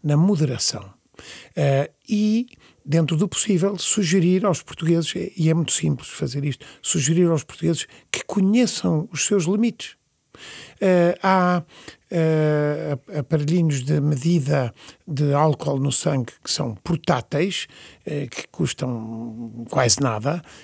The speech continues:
e que permite, particularmente, a pessoa vai jantar fora, suponha,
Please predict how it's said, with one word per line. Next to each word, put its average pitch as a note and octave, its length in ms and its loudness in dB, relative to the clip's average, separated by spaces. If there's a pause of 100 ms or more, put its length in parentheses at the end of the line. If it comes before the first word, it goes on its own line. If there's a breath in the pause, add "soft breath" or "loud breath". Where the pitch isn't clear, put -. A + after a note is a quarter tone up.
(120)
e F3+ 100 0
que F#3+ 140 0
permite, G3+ 500 0 (320)
particularmente, F3 880 0
a - 20 -4
pessoa - 240 -2
vai G#2+ 320 -8 (100)
jantar B2 320 -4
fora, F#3+ 300 0
suponha, G3+ 560 0